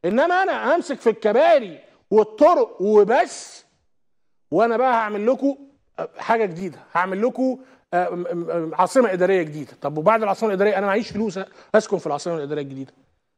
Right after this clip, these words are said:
انا يا عم عايش في امبابه وعايز اشتغل مصنع جنب الشغل واروح و-، و-، و-، ولا هعدي على كوبري ولا هعدي على، على طريق جديد. عايز بس اعيش محترم، ابني يخش مدرسه كويسه،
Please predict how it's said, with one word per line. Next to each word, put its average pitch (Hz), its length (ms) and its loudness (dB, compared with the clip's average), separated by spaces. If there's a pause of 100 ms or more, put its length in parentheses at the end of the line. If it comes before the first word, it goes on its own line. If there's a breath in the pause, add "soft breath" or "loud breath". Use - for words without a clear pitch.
(380)
انا 190 140 4
يا 185 40 2
عم 208 220 0
عايش 202 280 0
في - 80 -4
امبابه 196 380 0
وعايز 180 240 0
اشتغل 190 600 -2 (100)
مصنع 170 400 -2
جنب 165 220 -4
الشغل 208 380 2 (340 loud breath)
واروح 208 520 4
و-، - 20 -4
و-، 170 440 0
و-، 170 360 -2
ولا 196 200 2
هعدي 185 480 0
على 160 160 -2
كوبري 240 440 0
ولا 220 300 2
هعدي 202 360 0
على، 165 340 0 (360 loud breath)
على 196 200 4
طريق 190 280 -2
جديد. 151 400 -12 (200)
عايز 294 300 4
بس - 180 -8
اعيش 269 220 -4
محترم، 226 480 0
ابني 247 220 -2
يخش 220 280 -8
مدرسه 185 340 -4
كويسه، 180 400 -2